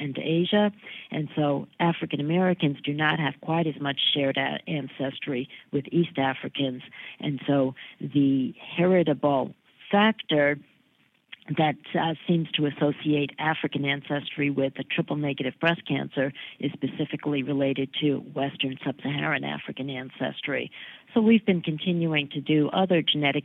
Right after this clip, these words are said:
studies that have been honing down on the exact, uh, the distinct, precise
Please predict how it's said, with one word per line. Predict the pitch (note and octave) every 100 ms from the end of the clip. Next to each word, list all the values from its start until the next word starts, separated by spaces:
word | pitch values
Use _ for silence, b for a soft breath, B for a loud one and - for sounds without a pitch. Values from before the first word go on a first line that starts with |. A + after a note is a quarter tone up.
| -
studies | D3+ C#3+ C#3+ -
that | C#3
have | C3+
been | C#3+ C3
honing | - D#3+ E3 D#3+ D3
down | D#3+ D#3+ E3 D3
on | - D3 C#3+ C#3 B B -
the | C#3
exact, | C3+ - - D#3 D3 D3 C#3+
uh, | C#3
the | D3
distinct, | C3 C#3 - D3+ D3 - -
precise | D3 C3 F3+ F#3